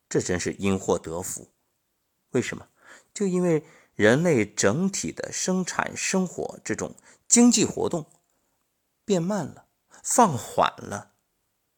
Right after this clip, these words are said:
所以你说这个疫情是坏事儿，是好事儿？不绝对。这正是阴中有阳，阳中有阴，阴极生阳，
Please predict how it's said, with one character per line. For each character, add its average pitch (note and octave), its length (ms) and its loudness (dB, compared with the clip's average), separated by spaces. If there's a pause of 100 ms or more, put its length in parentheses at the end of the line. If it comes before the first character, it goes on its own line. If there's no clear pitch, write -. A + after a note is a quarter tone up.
(560)
所 - 160 0
以 G3 40 2
你 C3 120 2
说 - 380 -2
这 - 80 -14
个 - 80 -8
疫 A#2 160 -4
情 F2+ 340 -8 (600)
是 - 120 -6
坏 G2 200 0
事 - 140 -10
儿， - 100 -18
是 - 100 -10
好 - 180 -10
事 - 140 -12
儿？ - 160 -20 (960)
不 - 80 -2
绝 - 240 -4
对。 D3 260 -6 (1500)
这 A2+ 160 2
正 A2+ 160 4
是 F#2+ 220 0
阴 G#2 260 0
中 G2 140 2
有 D#2+ 160 0
阳， D#2+ 240 0
阳 E2 200 0
中 G#2+ 180 -4
有 D#2+ 180 -6
阴， F2 260 -4
阴 D#3 200 -2
极 G#2 180 -2
生 B2+ 260 -4
阳， F2 260 -6